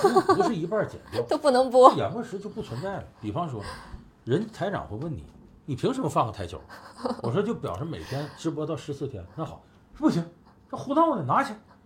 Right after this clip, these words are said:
Speaker 1: ”“现在你这大声雷音寺哪儿来的广告？跟台里广告部说了吗？”“我说这不行。”有的节目组举步维艰，可是广告的控制权就在广告部。反正你最后不是一个出口，他也不支持你在节目里产生什么效益，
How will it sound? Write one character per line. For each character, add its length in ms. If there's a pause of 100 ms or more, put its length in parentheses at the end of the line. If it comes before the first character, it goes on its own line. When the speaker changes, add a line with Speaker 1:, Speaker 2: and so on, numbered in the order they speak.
(260)
Speaker 1:
”“现 160
在 40
你 120
这 220
大 180
声 140
雷 60
音 100
寺 120
哪 120
儿 80
来 140
的 80
广 160
告？ 200 (300)
跟 140
台 140
里 60
广 160
告 60
部 100
说 200
了 80
吗 120 (600)
？”“我 80
说 80
这 40
不 80
行。” 160 (520)
有 240
的 100
节 220
目 160
组 240 (240)
举 200
步 200
维 160
艰， 260 (340)
可 160
是 100
广 280
告 160
的 80
控 200
制 60
权 220
就 120
在 100
广 180
告 60
部。 140 (580)
反 220
正 100
你 120
最 100
后 80
不 180
是 60
一 40
个 60
出 160
口， 160
他 180
也 60
不 100
支 180
持 100
你 80
在 140
节 180
目 160
里 100
产 220
生 100
什 80
么 60
效 240
益， 20